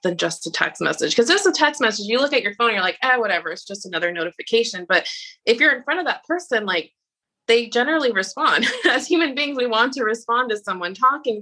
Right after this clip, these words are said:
to us. And so they generally respond, and it generally, you know, ends up really well, because you get everybody's emotions out on the table and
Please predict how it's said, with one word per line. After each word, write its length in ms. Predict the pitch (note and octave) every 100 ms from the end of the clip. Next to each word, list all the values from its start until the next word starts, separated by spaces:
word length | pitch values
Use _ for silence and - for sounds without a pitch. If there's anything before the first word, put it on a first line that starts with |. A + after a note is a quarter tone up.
| G3+
to 120 | F3
us. 260 | E3 G3 -
And 220 | A3 G#3+ A3
so 100 | A3+
they 140 | A3+
generally 460 | A3+ A3+ C4 C4 B3+
respond, 500 | C4 C4 C4 C#4 G#3+
and 100 | G#3+
it 140 | G#3 -
generally, 420 | A3+ A#3+ A#3+ A#3
you 60 | A#3
know, 340 | G#3 G3 - _ _ _ _ _ -
ends 260 | A3 A3 A#3+
up 160 | A#3
really 200 | A#3+ B3+
well, 240 | A#3 C4 A#3
because 280 | A3 A3
you 60 | G#3
get 160 | G#3+ G3+
everybody's 520 | G#3 A#3 B3 A#3+ A#3
emotions 400 | G#3 G#3 A#3+ A#3
out 160 | A3+ G#3+
on 80 |
the 80 | G#3+
table 480 | G#3+ A3 G#3+ G#3+ G#3+
and 460 | G3 G3 F#3+ F3+